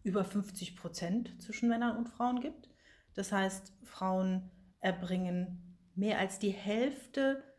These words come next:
mehr Sorgearbeit als Männer, also kümmern sich um Haushalt, Kinder, Pflegebedürftige, arbeiten also viel mehr unbezahlt in dieser Gesellschaft als in bezahlter Erwerbsarbeit. Und diese Sorgelücke zu schließen, mm,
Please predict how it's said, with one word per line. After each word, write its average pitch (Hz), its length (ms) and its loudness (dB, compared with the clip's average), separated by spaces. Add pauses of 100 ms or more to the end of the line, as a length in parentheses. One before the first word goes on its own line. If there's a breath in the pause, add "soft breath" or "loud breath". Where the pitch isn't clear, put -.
(240 loud breath)
mehr 226 880 4
Sorgearbeit 190 1040 2
als 160 260 -4
Männer, 208 360 0
also 175 240 -2
kümmern 185 360 0
sich 175 200 -6
um 165 180 -4
Haushalt, 185 480 0
Kinder, 180 540 0
Pflegebedürftige, 226 960 -2 (960 loud breath)
arbeiten 190 440 2
also 175 200 -2
viel 233 320 4
mehr 208 340 2
unbezahlt 226 920 4
in 214 120 -2
dieser 196 240 -4
Gesellschaft 202 680 -2
als 185 200 -2
in 180 100 -2
bezahlter 175 420 -4
Erwerbsarbeit. 208 840 -2 (540 loud breath)
Und 208 420 0
diese 196 220 2
Sorgelücke 190 560 0
zu - 100 -14
schließen, 247 800 2 (300 loud breath)
mm, 214 240 0